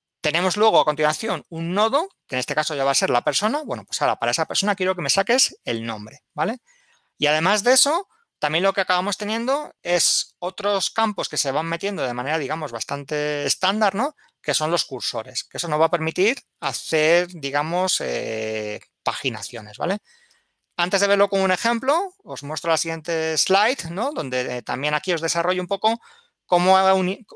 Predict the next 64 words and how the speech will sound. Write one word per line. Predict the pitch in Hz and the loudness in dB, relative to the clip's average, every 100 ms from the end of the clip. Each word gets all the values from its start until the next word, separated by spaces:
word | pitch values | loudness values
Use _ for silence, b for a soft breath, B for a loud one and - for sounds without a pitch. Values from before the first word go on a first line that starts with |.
| - _ _ - | -20 _ _ -2
cómo | 185 202 | 0 2
es | 196 | 2
de | |
uniforme | 196 185 - 208 185 131 127 160 | 2 0 2 2 4 0 -2 -6
en | 131 | -8
el | 131 | -6
mundo | 151 165 | -4 -2
GraphQL | 165 147 - 175 196 254 - B B | 0 -2 -2 2 2 2 -8 B B
todo | - 160 | -2 2
lo | 160 | 2
que | - | 2
es | |
la | 160 | 2
parte | 156 151 175 | 2 2 2
de | 147 | 2
los, | 123 117 110 | 2 0 -2
de | |
los | 117 - | -8 -8
cursores, | 120 - 120 107 107 | -10 -8 -8 -8 -10
¿no? | 151 | -8
Y | 190 | -6
de, | 131 117 117 | -4 -4 -4
y | |
de | 117 | -6
lo | 113 | -4
que | 135 | 0
es | |
la | 135 | 0
paginación, | - - 107 - 110 104 | -2 -8 -8 -6 -8 -4
¿no? | 165 - B B | -4 -6 B B
Entonces, | - 156 147 | -2 0 2
vais | 160 165 | 2 2
a | 196 | 4
ver | 190 | 2
que | 170 | 2
es | 180 | 0
muy | 180 | 0
común | 190 190 247 359 - b _ | 0 2 0 -2 -10 b _
que | 139 | -6
cuando | 143 139 135 135 143 - | -2 -2 2 0 0 -4
una | 180 190 | -2 -2
entidad | 190 190 202 185 | 0 2 2 2
tiene | 185 185 | 0 0
una | 170 | 2
relación | 175 165 196 | 2 2 0
con | 160 135 | -2 -2
otra | 160 | -2
entidad | 160 170 165 117 | -2 2 2 2
y | - 123 | -6 -6
puede | 147 151 | 0 2
haber | 165 123 | 2 0
miles | 117 147 180 175 160 131 | -4 0 4 4 4 0
de | 143 | -2
hijos, | 196 - 233 - - b b - | -2 0 0 0 -6 b b -12
lo | 127 | -8
que | 135 | -4
se | 151 | -2
hace | 165 | -2
es | - | -2
que | 180 | 0
se | 160 | 0
define | 139 147 147 | -2 -4 -2
una | 135 | -2
paginación. | - 127 107 - 120 160 | -4 -10 -10 -8 -8 -10